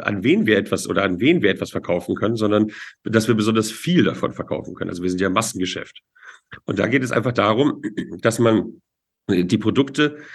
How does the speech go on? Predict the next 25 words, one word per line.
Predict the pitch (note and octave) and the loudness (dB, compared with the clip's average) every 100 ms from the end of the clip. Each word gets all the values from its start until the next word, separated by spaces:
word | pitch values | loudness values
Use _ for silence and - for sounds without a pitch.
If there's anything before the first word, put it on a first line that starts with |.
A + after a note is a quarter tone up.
| - - | -20 -6
äh, | B2+ B2 A#2+ A#2 G#2+ | 2 4 6 6 4
in | G2 - A2+ | 2 -2 -2
exakt | F#2 F#2 A#2+ - | 0 -2 -2 -2
die | A2+ | -2
richtigen | G#2+ A2 G#2+ | 0 0 0
Regale | F2+ F2 - G#2+ | 0 0 2 2
bringt, | G#2 F#2 | 2 0
dass | F#2 | 0
sie | |
halt | F#2 | 0
einfach, | - F2+ G#2 - - - - - | 0 0 -2 -4 -20 -20 -18 -2
ähm, | G#2 G2 G2 F#2+ F#2+ F#2 F2+ F2 | 4 4 4 4 4 2 0 -2
den | - G2+ F#2 F2+ - - _ _ _ _ | -2 2 2 0 -8 -20 _ _ _ _
dort | A2 A2+ - | 0 2 2
begeistern, | A2 A2+ A2 - A#2 G#2+ | 0 2 0 0 0 2
wo | G#2 | 0
die, | F#2+ F2+ A2 - | 0 0 0 2
wo | G#2 | 0
die, | F#2+ F#2+ F#2 | 0 0 0
wo | F2+ F#2 | -2 0
die | F#2+ | -2
Idealkunden | F#2 F#2 G#2 - - - - | 0 0 0 -4 -10 -10 -6
täglich | - G#2+ F2 - | -2 0 -2 -4
einkaufen | G2 - - - | -6 -8 -8 -10
gehen. | - | -10